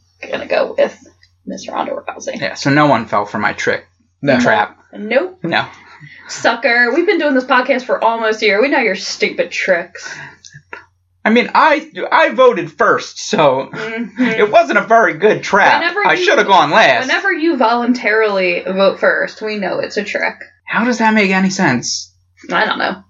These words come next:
Speaker 2: Anyway, W W E World Championship in the Elimination Chamber. Daniel Bryan defending against five men, so leaving him with a only a sixteen point sixteen percent chance of surviving.
Speaker 1: I'm gonna need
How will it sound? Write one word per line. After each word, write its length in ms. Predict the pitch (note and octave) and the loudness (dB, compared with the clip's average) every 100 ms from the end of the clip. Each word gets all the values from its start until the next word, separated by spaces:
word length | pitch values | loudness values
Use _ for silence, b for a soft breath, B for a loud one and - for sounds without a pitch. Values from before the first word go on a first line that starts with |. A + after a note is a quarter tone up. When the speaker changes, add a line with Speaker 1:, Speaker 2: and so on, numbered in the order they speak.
| - | -2
Speaker 2:
Anyway, 600 | D#3+ C3+ G#2+ G2+ A2+ - _ - | 0 0 -2 -2 -4 -8 _ 0
W 300 | F3+ G3 G#3+ | 2 2 2
W 300 | F#3+ F3+ F3 | 0 0 0
E 200 | D3 C3+ | 0 0
World 560 | B2 D#3 G3+ A3 A3 G#3+ | 0 4 6 6 2 0
Championship 1080 | - F3+ F3 E3+ E3 D#3 - E3 C#3+ - _ _ - | 0 2 2 2 0 0 0 2 0 -2 _ _ -2
in 200 | G#3+ A#3+ | 2 4
the 80 | A#3 | 4
Elimination 760 | E3 D3 C3+ C3 A#2+ A#2 A#2+ | 4 4 2 0 -2 -2 -4
Chamber. 600 | A#2 B2 A#2 A2+ A2 G#2 B B | -2 -2 0 2 2 0 B B
Daniel 420 | D3+ F3+ G#3+ F3 | 0 2 2 0
Bryan 580 | C3 B2 A#2 A#2+ A2+ A2 B B | 2 2 2 0 -2 -6 B B
defending 540 | C3 B2+ D3+ D3 B2+ | -4 0 -2 0 0
against 400 | A#2 A2+ A#2 A2 | 0 0 -2 -4
five 560 | - - D#3 F3+ E3 C3 | -12 0 2 4 2 -2
men, 480 | B2+ A#2+ A2+ A2+ - B - | -2 0 0 -4 -10 B -4
so 300 | C#3 B2+ A#2 | 0 2 2
leaving 340 | C#3 F#3+ D#3+ | 0 0 0
him 220 | C3+ A#2 | 0 -2
with 220 | A2+ A2+ - _ | -2 -2 -6 _
a 320 | - A2 G#2 - _ _ _ _ _ _ _ | -4 -2 -4 -8 _ _ _ _ _ _ _
only 320 | D3+ D#3+ D#3 A#2 | 2 4 4 2
a 80 | |
sixteen 880 | - - A3+ G3 - - G3 F3+ E3 | -2 -10 -8 -10 -12 0 2 4 4
point 380 | D#3+ F3 D#3+ D3 | 2 2 2 0
sixteen 800 | - E3+ E3 - - E3+ D3 C3 | -4 -4 -4 -8 -8 -2 0 0
percent 480 | C#3 C#3 D3 C3 A2+ | -2 0 0 0 -2
chance 420 | - D3 C3 A#2+ | 0 2 2 -2
of 240 | - C3+ C3+ | 0 0 0
surviving. 880 | D#3 C3 C3 C3 C#3 C3 A#2 G#2+ C#3 | 0 2 4 4 2 0 -6 -8 -4
Speaker 1:
I'm 140 | C4 | 0
gonna 240 | C4 A#3+ | 0 0
need 400 | G#3 G3 G3 F#3 | -4 -4 -4 -6